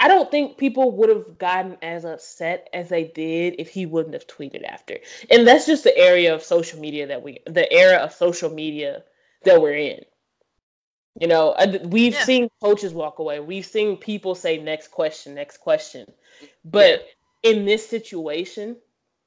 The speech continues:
Speaker 1: Baker literally was just like, "That's a, that's a stupid question," and then walked, walks away. We've
Speaker 2: Yeah.
Speaker 1: seen, and, and then don't, don't get me wrong, some reporters, they, they do ask
Speaker 2: Yeah.
Speaker 1: some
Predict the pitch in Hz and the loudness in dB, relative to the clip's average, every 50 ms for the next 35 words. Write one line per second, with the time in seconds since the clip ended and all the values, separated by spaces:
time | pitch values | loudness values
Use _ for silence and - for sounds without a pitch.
0 | _ _ _ _ _ _ - 165 160 180 190 185 185 185 175 165 160 165 180 180 | _ _ _ _ _ _ -10 0 4 4 4 4 2 -4 -6 -6 -6 -6 -6 -4
1 | 175 175 165 160 160 160 156 160 156 - 160 160 - 160 147 - - _ _ _ | -2 -4 -4 -4 -6 -8 -10 -14 -16 -16 -16 -14 -12 -12 -12 -12 -14 _ _ _
2 | _ _ - 170 175 170 - 160 131 - - 165 160 - 160 - - 165 147 135 | _ _ -6 -6 -6 -6 -10 -18 -14 -10 -10 -10 -10 -10 -14 -12 -10 -10 -10 -10
3 | 127 - - - 87 - - - - 143 143 143 143 143 143 143 135 127 - _ | -14 -14 -14 -14 -14 -14 -18 -18 -18 -16 -14 -12 -12 -12 -10 -12 -14 -14 -16 _
4 | - 110 - - - 175 165 151 113 - - - 127 92 82 - - - _ _ | -20 -20 -20 -14 -8 -4 -2 -2 -2 -4 -10 -16 -14 -12 -10 -12 -12 -14 _ _
5 | _ _ _ _ _ _ _ _ _ _ _ _ _ _ _ _ _ _ _ - | _ _ _ _ _ _ _ _ _ _ _ _ _ _ _ _ _ _ _ -2
6 | 226 262 285 294 240 247 277 294 285 262 208 - - 214 - 240 254 240 240 - | 0 0 2 0 0 2 2 2 2 2 -2 -8 -10 -2 2 2 2 2 2 -8
7 | - - _ - 247 269 262 254 226 190 147 139 202 214 214 - 202 208 208 233 | -16 -16 _ 2 2 4 4 4 0 -2 -2 -4 -2 -2 -2 -2 -4 -2 -2 -2
8 | 240 269 269 262 254 202 165 165 175 175 185 190 185 185 _ _ _ _ - 247 | -2 -4 -8 -8 -8 -8 -8 -8 -8 -8 -10 -10 -12 -18 _ _ _ _ -4 -2
9 | 320 403 440 453 453 - 370 403 403 392 381 381 _ _ _ - - 160 131 92 | -2 0 0 0 0 0 -2 -2 -2 -2 -8 -10 _ _ _ -14 -12 -12 -12 -12
10 | - 143 143 151 165 165 156 170 180 185 185 196 202 175 170 151 160 240 226 | -14 -14 -14 -14 -14 -14 -12 -10 -10 -6 -4 -2 0 0 -2 -2 -6 -10 -14